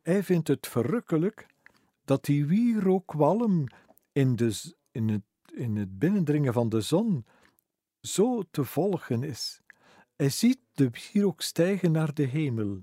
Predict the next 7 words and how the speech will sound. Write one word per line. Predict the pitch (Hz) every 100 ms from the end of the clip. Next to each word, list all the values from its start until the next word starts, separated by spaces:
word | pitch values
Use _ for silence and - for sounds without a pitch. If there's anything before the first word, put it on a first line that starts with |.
| -
op | - 160 -
zijn | 147 143
hemelbaan, | 98 156 170 127 113 101 127 170 151 - - _ -
doorlaaid | 98 135 139 131 123 147 202 220 226 -
van | - 127 110 92
duizend | 117 165 160 - 127 127 -
gensters. | - - 120 107 - - 107 - - - _